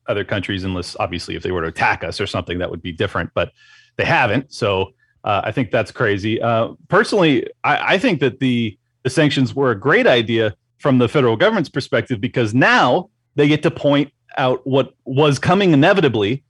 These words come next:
which was significant inflation and, and a crashing economy. And they get to point,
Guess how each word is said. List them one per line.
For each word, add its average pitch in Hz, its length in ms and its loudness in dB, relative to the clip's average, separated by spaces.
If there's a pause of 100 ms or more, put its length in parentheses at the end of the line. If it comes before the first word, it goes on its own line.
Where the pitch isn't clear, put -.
which 139 180 0
was 131 200 2
significant 139 520 0
inflation 120 640 0
and, 107 380 -2
and 110 180 -2
a 104 280 0 (160)
crashing 139 380 2
economy. 120 600 0 (200)
And 147 120 2
they 147 60 2
get 143 140 -2
to 143 80 0
point, 143 340 2